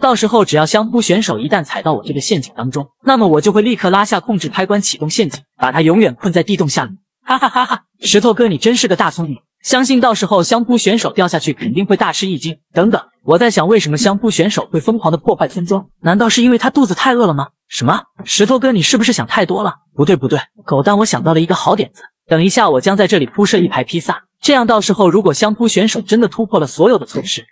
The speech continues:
那么他将会以为这些都是他的奖励，就会把所有的披萨全部吃光，撑死他。什么？石头哥，你真的没有开玩笑吗？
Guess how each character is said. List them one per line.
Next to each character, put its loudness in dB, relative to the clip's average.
那 4
么 2
他 0
将 0
会 2
以 0
为 4
这 0
些 2
都 0
是 -2
他 -2
的 -2
奖 -8
励， -12
就 2
会 2
把 2
所 2
有 4
的 0
披 -2
萨 -2
全 -4
部 0
吃 0
光， 0
撑 -2
死 -12
他。 -14
什 -12
么？ -2
石 0
头 2
哥， 2
你 0
真 0
的 2
没 2
有 2
开 -2
玩 2
笑 0
吗？ -6